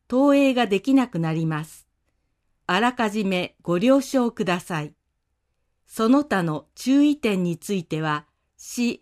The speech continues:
ホームページをご確認ください。紙アプリは株式会社リコーの商標で、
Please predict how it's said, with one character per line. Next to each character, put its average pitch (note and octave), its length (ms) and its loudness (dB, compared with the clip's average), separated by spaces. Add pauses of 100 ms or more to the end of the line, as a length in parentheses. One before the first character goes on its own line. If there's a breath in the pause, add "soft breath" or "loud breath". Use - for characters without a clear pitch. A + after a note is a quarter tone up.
ホ C#4+ 240 2
ー - 40 4
ム D4 180 6
ペ C#4+ 240 2
ー - 20 2
ジ E3+ 220 0
を D#3+ 100 -2
ご E3 160 -4
確 G3+ 280 -6
認 F#3+ 280 -4
く G3 100 -8
だ E3 140 -4
さ D#3+ 220 -6
い。 D3+ 140 -10 (1500)
紙 A#3+ 340 2
ア D4+ 80 0
プ A#3 160 -4
リ E3+ 160 -2
は D#3 220 -4 (260)
株 G#3 280 2
式 C4+ 300 -4
会 B3 220 0
社 D#3+ 220 -4
リ E3 160 -8
コ C4 220 4
ー - 20 4
の B3 160 4
商 G#3+ 320 -2
標 G3 280 -2
で、 E3+ 280 -6